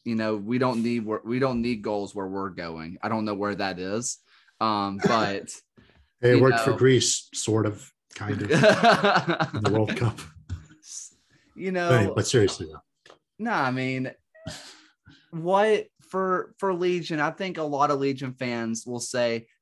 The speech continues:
Speaker 1: the key to victory, and this is a shocker, is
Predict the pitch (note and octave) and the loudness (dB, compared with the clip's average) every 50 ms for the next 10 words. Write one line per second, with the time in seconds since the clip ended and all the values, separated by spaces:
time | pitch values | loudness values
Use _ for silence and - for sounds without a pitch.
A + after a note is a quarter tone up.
0 | _ C3 C#3 C3+ - - F3+ F#3 F#3 E3 D3 B2+ A#2+ C#3+ C#3+ C#3 - - A2+ A2 | _ -6 -6 -4 -2 -2 0 0 0 0 -2 0 0 0 0 0 -2 -4 -2 -2
1 | G#2+ A2+ A2+ - _ _ _ _ - B2 A#2+ A#2 A2 G#2 A#2 A#2 - B2+ A#2+ G2 | -2 -4 -6 -10 _ _ _ _ -4 -2 -2 -2 -2 -2 -2 -2 -2 -4 -2 -2
2 | A2 G2+ G2+ - - A#2+ A2 A#2+ C3 - G2+ F#2 F#2+ G#2 - _ _ _ _ _ | -2 -4 -4 -4 -4 0 0 0 -2 -2 -6 -6 -6 -8 -10 _ _ _ _ _
3 | A#2+ B2 A#2 - | -2 -2 -2 -4